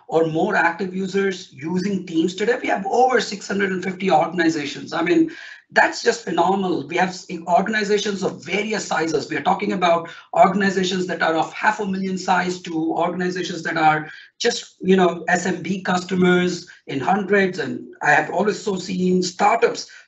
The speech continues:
picking up Teams and using it because it just,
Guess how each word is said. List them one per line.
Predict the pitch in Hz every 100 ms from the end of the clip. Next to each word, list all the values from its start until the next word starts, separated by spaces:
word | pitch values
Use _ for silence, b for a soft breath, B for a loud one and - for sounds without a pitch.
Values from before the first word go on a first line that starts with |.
| -
picking | 185 196 196
up | 170 -
Teams | 185 180 165
and | 170
using | 139 180 180 190
it | 180
because | - - 156
it | 151
just, | - 196 -